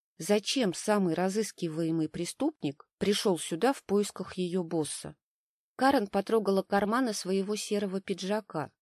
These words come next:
но телефона в них не оказалось, забыла на рабочем столе.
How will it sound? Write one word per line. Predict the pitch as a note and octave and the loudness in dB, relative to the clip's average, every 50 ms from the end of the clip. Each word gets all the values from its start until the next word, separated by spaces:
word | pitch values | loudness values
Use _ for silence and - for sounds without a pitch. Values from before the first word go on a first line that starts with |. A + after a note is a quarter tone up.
| _ _ | _ _
но | - G3 F#3+ | 2 2 2
телефона | - - G#3 G3+ G#3+ - - B3 B3+ A#3+ F#3+ | 2 2 0 0 0 0 0 0 2 2 0
в | E3+ E3+ | 0 0
них | F#3+ F#3+ - - | -2 -2 -2 -2
не | F#3 F#3 | -2 -2
оказалось, | F#3 - - G3 G3 F#3 F3 E3+ D3+ C#3+ C#3 C#3+ - - _ _ _ _ | -2 -2 -2 -4 -4 -2 -2 -2 -2 -2 -4 -8 -14 -18 _ _ _ _
забыла | F3+ F#3+ A3+ A#3 G#3 G#3 F#3 D3+ C#3+ | 0 2 2 2 4 2 0 0 0
на | C#3+ D3 D#3 | -2 -2 -2
рабочем | E3 E3+ D#3+ D#3+ D#3 D3 - - D3 | -2 -2 -2 -4 -6 -6 -4 -8 -10
столе. | - - - E3 E3+ E3+ D#3+ D3 C#3 | -10 -6 -6 -4 -4 -4 -4 -6 -8